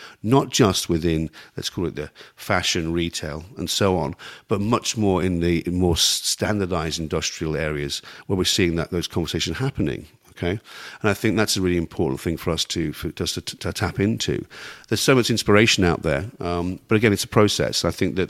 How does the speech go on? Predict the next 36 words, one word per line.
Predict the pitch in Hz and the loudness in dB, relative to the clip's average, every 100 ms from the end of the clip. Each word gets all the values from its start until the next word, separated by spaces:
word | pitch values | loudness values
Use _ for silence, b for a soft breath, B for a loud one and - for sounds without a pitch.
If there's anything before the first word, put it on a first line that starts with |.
| B B B | B B B
the | 98 | 0
older, | 98 104 | 2 2
more | 95 90 87 | 0 0 -2
entrenched | - 101 82 - | 0 0 0 0
ideas | 92 82 90 85 | 0 2 0 0
are | |
starting | - 92 67 | 0 -2 -2
to | 78 | -4
fall | - 76 | -4 -2
away. | 71 82 95 156 B B B B | 0 0 0 -2 B B B B
What | 110 104 | 0 0
I'm | 92 | 0
seeing | - 101 90 | -2 -2 -2
is | 82 | -2
senior | - - 113 101 | -2 0 2 2
leaders | 92 87 78 | 0 -2 -2
recognizing | 95 - 92 90 85 80 85 | -2 -2 -2 0 0 0 -2
it, | 82 - B B B | -4 -6 B B B
and | 113 | 0
not | 156 151 | 2 2
just | 139 | -2
because | 131 - 123 107 | -2 0 2 2
of | |
the | 95 | 0
benefit | 85 92 101 107 - 87 | 0 0 0 0 0 -2
of | 82 | 0
well-being, | 82 90 87 101 92 82 | 0 0 0 0 0 0
but | 78 87 | 0 -2
the | 95 | -4
financial | - 98 90 101 104 - 98 | -2 0 0 -2 -2 -2 -2
impact | 90 90 - 92 - | -2 -4 -8 -10 -8
it | 73 | -10
has | - 90 82 | -6 -4 -2
on | 87 | -4
a | |
company. | 87 - 131 - 90 | -2 2 2 4 0